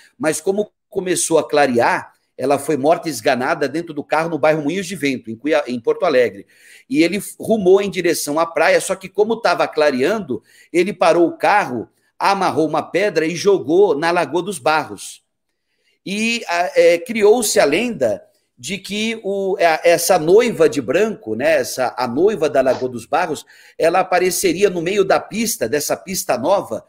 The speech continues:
porque depois fizeram a pista da Freeway, que era o lugar onde havia a la-, o, o, a lagoa ainda estava, tinha água em cima,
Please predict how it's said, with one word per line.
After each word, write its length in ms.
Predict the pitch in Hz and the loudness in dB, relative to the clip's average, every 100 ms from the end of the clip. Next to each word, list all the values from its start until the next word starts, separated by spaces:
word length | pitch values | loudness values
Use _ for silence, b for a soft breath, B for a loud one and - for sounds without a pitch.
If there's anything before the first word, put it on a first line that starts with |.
| _ _ _ | _ _ _
porque 240 | 127 151 | -8 -4
depois 300 | 151 151 180 | -4 -4 -6
fizeram 340 | 175 180 175 180 | -6 -2 2 2
a 40 | |
pista 360 | - 190 185 170 | 0 -8 -4 -2
da 140 | 185 | -2
Freeway, 500 | 185 196 165 180 151 b b _ | -4 -4 0 0 -2 b b _
que 120 | 185 | 0
era 160 | 202 226 | 2 2
o 20 | |
lugar 460 | 233 180 175 214 - | -2 0 2 2 0
onde 320 | 202 233 214 | -4 -4 -2
havia 540 | 220 185 - 170 254 214 | 0 0 -4 -2 2 2
a 20 | |
la-, 240 | 185 135 - | 2 -2 -2
o, 360 | 151 147 139 | -4 -2 -2
o, 40 | 127 | 0
a 140 | 123 | 0
lagoa 420 | 160 143 151 202 | 0 -2 2 2
ainda 220 | 185 190 | 2 -4
estava, 420 | 185 - 190 202 170 147 135 151 | -10 -4 -2 0 -2 -4 -8 -12
tinha 260 | - 202 202 | -12 -6 -2
água 320 | 160 208 170 | 0 0 -4
em 60 | 165 | -10
cima, 480 | - 175 208 226 | -10 -12 -8 -8